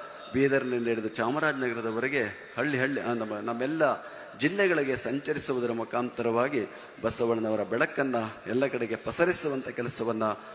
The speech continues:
ಮತ್ತಷ್ಟು ಈ ಅಭಿಯಾನ ತುಂಬಿರುವಂತಹದ್ದು ಅನ್ನುವ ಮಾತನ್ನ ಈ ಸಂದರ್ಭದಲ್ಲಿ ಹೇಳ್ತಾ, ಈ ಬಸವ ಬೆಳಕಿನಲ್ಲಿ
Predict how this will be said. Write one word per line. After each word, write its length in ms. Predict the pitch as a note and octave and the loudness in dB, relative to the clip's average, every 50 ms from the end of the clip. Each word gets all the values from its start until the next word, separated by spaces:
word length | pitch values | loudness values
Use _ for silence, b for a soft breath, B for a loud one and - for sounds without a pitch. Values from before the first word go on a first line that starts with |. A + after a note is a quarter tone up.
| B - G#2 | B -4 -4
ಮತ್ತಷ್ಟು 500 | A2+ - - F3 - - - - E3 D3+ | -4 0 0 2 2 2 2 2 2 4
ಈ 100 | C3+ C#3+ | 4 4
ಅಭಿಯಾನ 420 | B2 A#2 A#2+ B2+ C3 B2+ B2 A#2 | 2 2 0 0 0 0 0 -2
ತುಂಬಿರುವಂತಹದ್ದು 920 | A2+ - B2 B2 B2 A#2+ A#2 A2 A2+ A2 A2 - - A2+ A2 A2+ C3+ F3+ - - B B B B B B | -2 -2 -4 0 0 0 2 2 0 0 -2 -2 -2 -4 -2 -2 -4 -6 -6 -6 B B B B B B
ಅನ್ನುವ 260 | A#2 A#2+ A2+ A2+ A2 | -2 0 2 2 2
ಮಾತನ್ನ 440 | G#2+ G#2+ A2+ A#2 - D3+ D3+ D3+ C#3+ A#2+ G2+ G2 - - - | 2 0 0 0 0 0 2 2 2 0 0 -4 -10 -10 -8
ಈ 20 | |
ಸಂದರ್ಭದಲ್ಲಿ 680 | G#2+ - A#2 A#2+ A#2+ A#2+ A#2 A2 G#2+ G#2 A2 G#2 G#2 G#2 | -4 -4 -2 -2 0 0 -2 -2 -2 -2 -4 -2 -2 -2
ಹೇಳ್ತಾ, 360 | G#2 G#2+ - - - C#3+ D3 B B B B B B - | -2 -2 -2 0 0 0 0 B B B B B B 0
ಈ 100 | C3 C3 | 0 0
ಬಸವ 360 | G#2+ G#2+ A#2+ - - B2 A#2 | 0 0 -2 0 2 0 0
ಬೆಳಕಿನಲ್ಲಿ 960 | G#2+ A2+ A#2+ C3+ C3 - C3+ B2+ B2 B2 C3 D3 D#3 D#3 C#3 - - - | 2 2 2 2 2 0 0 0 0 2 2 2 0 0 -4 -10 -14 -18